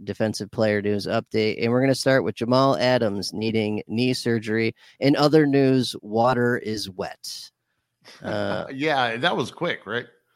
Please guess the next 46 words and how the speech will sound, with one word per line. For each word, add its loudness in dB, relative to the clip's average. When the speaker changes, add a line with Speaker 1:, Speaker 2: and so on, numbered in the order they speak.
Speaker 1:
Yeah, 4
not 0
even 2
a 2
full 2
game. -2
Not -2
shocked -2
at -2
all. -4
Um, -4
same 2
thing 0
with -2
the -8
second -2
piece -4
of -2
news -2
here. -2
T -4
J 0
Watt 0
gone 0
for -4
three -4
to 0
four 2
months. -2
His, 0
his, -2
the 0
name 4
is 0
more 4
like -2
T 0
J 2
not 4
gonna 0
give -2
you 0
a -2
full -4
season, -8
uh, -6